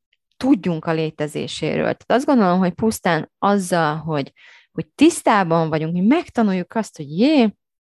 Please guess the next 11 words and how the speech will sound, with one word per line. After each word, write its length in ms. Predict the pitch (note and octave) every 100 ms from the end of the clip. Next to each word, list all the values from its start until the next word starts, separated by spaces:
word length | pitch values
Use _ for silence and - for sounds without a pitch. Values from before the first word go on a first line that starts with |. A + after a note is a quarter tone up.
| _ _ -
csak 140 | C#4+
hogy 140 | D4+
tudjam, 440 | D4+ E4 G#3 D#3+ C#3+
az 120 | G3
agyam 420 | C#4 C4 A3+ F#3+ - _ _ _
fogékonyabb 680 | - B3+ F3+ D#3+ E3+ E3+ C#3+
lesz 220 | D3+ -
a 40 |
negatív 460 | D#3 D#3 D#3+ E3 D#3
dolgok 400 | D#3+ D3+ D#3 -
iránt. 420 | D3+ D3 D#3 -